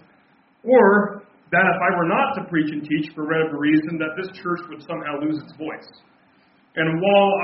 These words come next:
I may not be a good administrator or an introvert, I know lots of good administrators and good counselors in this church right now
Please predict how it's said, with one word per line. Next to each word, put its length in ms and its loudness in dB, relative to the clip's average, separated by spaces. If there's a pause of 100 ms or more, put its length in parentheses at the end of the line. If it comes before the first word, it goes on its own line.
I 320 0
may 400 0
not 240 0
be 160 0
a 160 -2
good 160 6
administrator 800 0
or 160 0
an 80 -4
introvert, 480 -4
I 80 -6
know 160 -2
lots 320 -2
of 160 -14
good 80 0
administrators 640 -4
and 80 -12
good 160 -8
counselors 640 -10
in 160 2
this 240 -2
church 240 -4
right 240 -4
now 480 -4